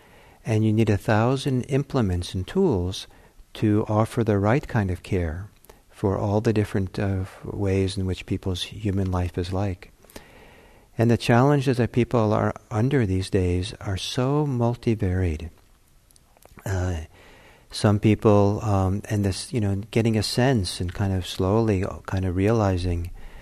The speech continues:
that, um, that, uh, you know, pretty much I think everyone that I know in some way or other is challenged in these days. And, um,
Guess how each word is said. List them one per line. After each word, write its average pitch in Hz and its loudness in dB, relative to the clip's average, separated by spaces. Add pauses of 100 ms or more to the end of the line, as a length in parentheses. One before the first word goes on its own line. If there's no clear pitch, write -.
(380)
that, 101 4
um, 92 2 (640)
that, 104 -2
uh, 92 -2 (800)
you 120 -4
know, 110 -6 (160)
pretty 185 -4
much 151 0
I 101 2
think - -2
everyone 117 2
that 98 2
I 95 2
know 90 0
in 90 -2
some 104 -2
way 98 2
or 92 0
other 92 0
is - -6
challenged 98 -4 (400)
in 98 -2
these 92 -2
days. 87 -2 (640)
And, 98 2
um, 92 2